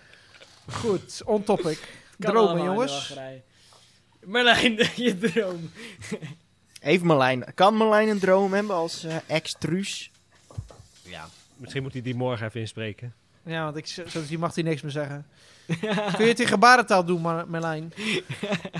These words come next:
Speaker 1: Ja, ja, ja.
Speaker 3: Dan, eh, dan sluiten we hem af.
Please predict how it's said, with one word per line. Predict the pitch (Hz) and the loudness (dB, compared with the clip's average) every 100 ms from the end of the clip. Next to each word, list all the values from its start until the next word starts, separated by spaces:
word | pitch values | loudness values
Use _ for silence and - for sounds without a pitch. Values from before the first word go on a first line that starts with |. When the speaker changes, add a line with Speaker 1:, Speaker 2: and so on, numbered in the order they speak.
| - - 120 | 0 2 2
Speaker 1:
Ja, | 196 196 151 | 0 0 0
ja, | 180 165 202 | -4 -4 -2
ja. | 196 185 170 160 - 202 143 | 0 0 0 -4 -10 -12 -12
Speaker 3:
Dan, | 143 135 131 | -2 -2 -2
eh, | 131 127 | -4 -4
dan | 131 | -6
sluiten | 135 143 131 131 | -4 2 2 2
we | 135 | 2
hem | - | 2
af. | 440 143 - | 2 0 -4